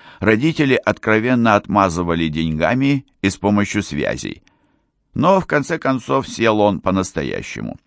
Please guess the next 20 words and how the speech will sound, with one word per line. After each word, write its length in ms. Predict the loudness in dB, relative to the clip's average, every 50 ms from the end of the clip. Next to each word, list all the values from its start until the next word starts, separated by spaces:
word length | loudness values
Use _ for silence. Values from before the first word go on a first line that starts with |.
| _ _ _ _ _ _ _ _ _ _ 0
Уже 300 | 2 2 4 4 4 4
во 140 | 4 4 2
взрослую 600 | 2 2 2 2 2 2 -2 -4 -6 -6 -4 -2
колонию. 600 | 0 0 0 0 -4 -6 -6 -8 -10 -12 -14 -16 _ _ _ _ _ _ _ _ _ _ _ _ _ _
Три 280 | -2 -2 0 0 0 -2 0
отсидки 600 | -2 -2 -2 -2 -4 -2 -2 -2 -2 -2 -4 -4 -2
за 160 | -2 -2 -4
плечами – 720 | -4 -6 -8 -6 -6 -4 -4 -2 0 0 -2 -2 -4 -8 _ _ _ _ _ _ _ _ _ _
и 140 | 0 0 0
все 260 | 0 0 0 0 2
за 160 | 2 0 0
кражи 480 | 0 -2 0 2 2 2 0 -2 -6 -4
и 160 | -2 -2 -2
сбыт 420 | -2 -4 -4 -2 -2 -2 -4 -6 -4
высокохудожественных 1160 | -2 -2 -2 -2 -4 -6 -6 -6 -4 -2 0 0 0 0 0 -2 -4 -4 -4 -4 -4 -4 -4 -6
предметов 640 | -8 -8 -6 -4 -2 -2 -2 -2 -4 -6 -8 -8 -10
культуры 580 | -8 -6 -6 -6 -4 -4 -4 -2 -2 -2 -4
и 220 | -4 -2 -2 -2 -2
искусства. 680 | -4 -6 -12 -14 -14 -14 -14 -14 _ -12 -12 -12 -12 -16 _ _ _ _ _ _ _ _ _ _ _
Картины, 720 | -2 0 0 0 0 -4 -4 -2 -2 0 0 0 0 -2 -2